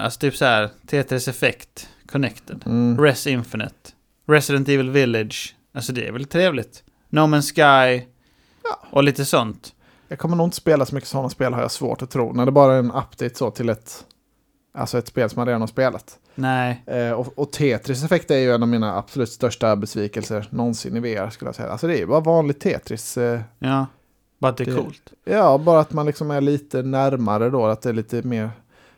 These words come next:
Speaker 2: fyrverkerieffekter och sådär. Men
Speaker 1: Mm.
Speaker 2: det, det, det är absolut inte något spektakulärt spel, tycker inte jag.
Speaker 1: Nej.
Speaker 2: Jag var väldigt underväldigad av det.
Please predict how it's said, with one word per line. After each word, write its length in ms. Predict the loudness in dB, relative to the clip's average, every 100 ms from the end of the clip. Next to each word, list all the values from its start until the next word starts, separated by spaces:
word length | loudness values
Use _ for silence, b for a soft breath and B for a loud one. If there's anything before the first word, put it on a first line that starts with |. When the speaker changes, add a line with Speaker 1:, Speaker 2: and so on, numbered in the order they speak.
| b
Speaker 2:
fyrverkerieffekter 1080 | 4 6 8 6 6 6 6 2 0 -6 -4
och 60 |
sådär. 180 | 0 0
Men 160 | 2 2
Speaker 1:
Mm. 220 | 2 0
Speaker 2:
det, 80 | -4
det, 160 | -6
det 180 | -6 -14
är 80 | -10
absolut 520 | -8 -8 0 4 4
inte 200 | 4 -2
något 220 | -2 -4 -6
spektakulärt 600 | -8 -8 -6 -4 -6 -4
spel, 220 | -8 -8
tycker 240 | -10 -6
inte 140 | -6 -6
jag. 140 | -12 -14 _ b
Speaker 1:
Nej. 240 | -12 -10 -6
Speaker 2:
Jag 100 | 0
var 120 | 2 2
väldigt 280 | 2 0
underväldigad 720 | -4 -4 -2 0 0 0 -4 -6
av 100 | -6
det. 160 | -8